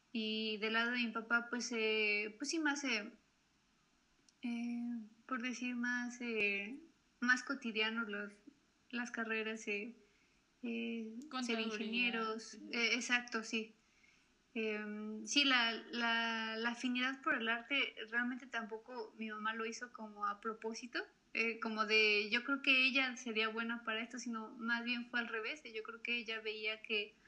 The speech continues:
Speaker 1: me gustaba y lo intentaba fomentar, ¿no?
Speaker 2: Ok.
Speaker 1: Y también, pues, sí, sí ayudaba que ella también tenía el gusto por, por el arte, ¿no?
Speaker 2: Y dinos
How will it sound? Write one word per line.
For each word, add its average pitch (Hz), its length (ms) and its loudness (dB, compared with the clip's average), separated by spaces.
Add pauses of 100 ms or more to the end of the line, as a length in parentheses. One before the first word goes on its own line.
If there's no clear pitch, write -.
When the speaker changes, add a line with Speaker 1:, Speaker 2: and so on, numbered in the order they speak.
(200)
Speaker 1:
me 233 140 0
gustaba 233 600 2 (600)
y 214 580 -2
lo 208 140 -2
intentaba 214 500 -2
fomentar, 220 580 -4
¿no? 240 200 -6 (880)
Speaker 2:
Ok. 220 180 -14
Speaker 1:
Y 269 140 4
también, 233 380 4
pues, 226 140 0
sí, 226 220 0
sí 226 140 -2
ayudaba 220 540 2
que 202 480 -2
ella 220 260 0
también 214 480 -4
tenía 214 240 -2
el 214 100 0
gusto 214 380 -6
por, 208 280 -10 (880)
por 247 140 0
el 254 120 2
arte, 247 280 2
¿no? 254 200 -4 (1900)
Speaker 2:
Y 220 240 -4
dinos 247 300 -4